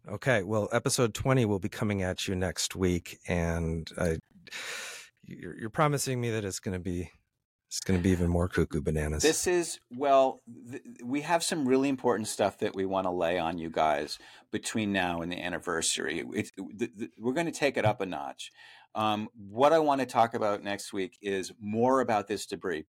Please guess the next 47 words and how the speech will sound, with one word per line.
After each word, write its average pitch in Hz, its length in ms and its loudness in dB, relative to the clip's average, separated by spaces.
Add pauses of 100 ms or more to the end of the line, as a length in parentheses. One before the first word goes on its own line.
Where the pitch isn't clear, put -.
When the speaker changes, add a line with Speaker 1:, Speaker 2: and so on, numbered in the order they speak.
(120)
Speaker 2:
More 120 300 0
pieces 147 400 -4
are 110 60 -2
coming 104 380 -4
in, 101 360 -2 (420)
more 113 320 2
puzzles 110 480 0
are 101 120 0
emerging. 95 680 -2 (580)
Um, 98 400 2 (480)
and 110 600 0 (160)
again, 117 600 0
there's 110 320 2
puzzlement 135 580 0
if - 140 -8
you 113 60 2
look 107 180 -2
too - 140 -8
closely. 76 500 -4 (540)
And - 120 -10
so 117 240 2
people 151 300 2
who 151 100 4
want 127 240 4
it 123 40 2
to 127 160 0
be 120 140 2
nice 117 280 2
and 117 100 -8
tied 113 240 6
up 104 160 0
and, 101 120 -6
and, 95 260 -8
and, 92 140 -12 (140)
and, 95 340 -8
and 90 200 -12 (220)
tied 110 200 2
up 95 100 -2
with 90 100 -4
a 87 60 -6
bow 107 460 4
are 87 140 -8
gonna 92 200 -8
be 90 100 -6
disappointed, 90 600 -2
but 90 220 -2
there's, 92 280 -2